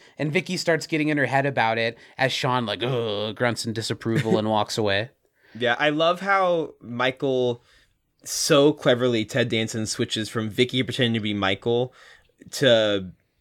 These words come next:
Speaker 2: Michael pretending to be just Vicky being Vicky, and it's a very noticeable switch, and it just
Speaker 1: Yes.
Speaker 2: speaks to the great performance from Ted Danson.
Speaker 1: Ted does such a good job of literally portraying a skin
Speaker 2: <laughs>
Speaker 1: suit and
Speaker 2: Mm-hmm.
Speaker 1: being somebody else, not being his character, and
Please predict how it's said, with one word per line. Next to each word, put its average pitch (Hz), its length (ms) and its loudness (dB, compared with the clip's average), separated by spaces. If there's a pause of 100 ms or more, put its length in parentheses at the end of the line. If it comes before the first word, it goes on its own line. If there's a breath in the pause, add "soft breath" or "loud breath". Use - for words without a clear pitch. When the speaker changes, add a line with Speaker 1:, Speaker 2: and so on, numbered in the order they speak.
(260)
Speaker 2:
Michael 120 440 0
pretending 113 380 -4
to 98 60 -10
be 101 220 -4
just 101 260 -8
Vicky 113 360 2
being 107 300 -2
Vicky, 117 380 -2
and 120 80 0
it's 101 160 -4
a 110 60 -10
very 127 280 4
noticeable 113 560 -2
switch, 170 360 0
and 120 80 -2
it 107 60 -2
just 110 220 0
Speaker 1:
Yes. 185 100 4
Speaker 2:
speaks 101 220 0
to 104 180 2
the 95 160 0
great 95 240 -2
performance 87 440 -6
from 82 280 -10
Ted 87 260 -6
Danson. 82 420 -10
Speaker 1:
Ted 165 220 0
does 202 160 0
such 180 200 0
a 180 40 -6
good 165 160 0
job 143 280 2
of 123 160 -2
literally 143 560 0 (260)
portraying 160 640 2
a 151 160 2
skin 185 340 2
Speaker 2:
<laughs> - 80 -4
Speaker 1:
suit 131 260 -2 (300 soft breath)
and 170 200 4
Speaker 2:
Mm-hmm. - 80 2
Speaker 1:
being 170 360 2
somebody 170 460 2
else, 175 240 2
not 151 240 2
being 147 220 2
his 143 160 -2
character, 131 460 0
and 101 160 -4